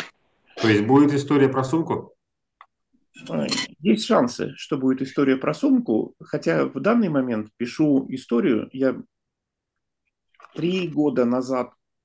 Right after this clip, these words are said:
Speaker 2: четыре года назад, засыпая, это было однажды, засыпая, я кому-то сказал, вот кому можно было мысленно сказать? Засыпая, я кому-то сказал,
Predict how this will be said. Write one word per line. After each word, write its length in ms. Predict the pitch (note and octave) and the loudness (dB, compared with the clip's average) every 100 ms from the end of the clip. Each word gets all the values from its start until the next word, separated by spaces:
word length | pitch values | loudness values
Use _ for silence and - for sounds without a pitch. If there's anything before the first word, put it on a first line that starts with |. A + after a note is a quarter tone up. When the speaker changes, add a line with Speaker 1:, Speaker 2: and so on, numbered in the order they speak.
| _ | _
Speaker 2:
четыре 520 | - C3 C#3+ E3+ D#3 C#3 | -10 -8 -6 -4 0 2
года 300 | C#3+ B2+ A#2+ | 2 2 2
назад, 460 | A#2+ A#2+ A2+ A2+ - | 0 0 -4 -4 -10
засыпая, 840 | A#2+ C3+ C3+ C3+ G#3+ A#3+ C#3 - _ _ _ _ _ _ _ _ _ _ - | -4 -2 0 0 0 0 0 -4 _ _ _ _ _ _ _ _ _ _ -8
это 180 | A2+ C3+ | -4 0
было 220 | C3+ C3 | 4 4
однажды, 540 | C3+ C3 G#2+ A2 - _ - | 2 -2 -4 -8 -20 _ -10
засыпая, 800 | A#2+ B2+ C3+ C3 B3 E3+ E2+ - _ _ _ _ _ - | -8 -2 -2 0 -2 -2 -6 -12 _ _ _ _ _ -8
я 340 | C3 C#3 C#3+ | 2 2 2
кому-то 460 | C#3+ C#3+ G#3 A3+ C#3 | 0 2 4 2 -2
сказал, 540 | - C3+ C3+ F#2+ - | -4 -4 -2 -4 -6
вот 140 | B2 - | -10 -4
кому 240 | F3+ G#3 | -2 0
можно 320 | C#3+ C3+ A#2+ | -2 -2 -4
было 220 | A#2 A#2+ | -2 -2
мысленно 460 | A#2+ C3 - G2 F#2 | 0 -2 -2 -8 -10
сказать? 380 | - G2 F2 - _ _ _ _ _ _ _ _ _ _ | -10 -10 -10 -12 _ _ _ _ _ _ _ _ _ _
Засыпая, 640 | A#2+ C#3 C#3+ C#3+ A#3 F#3+ C#3 | -10 -6 -4 -2 0 0 -2
я 140 | C3+ | -4
кому-то 400 | D3+ E3 G#3 - | -2 0 0 0
сказал, 500 | - - D3+ G2 - | -4 -6 -4 -6 -8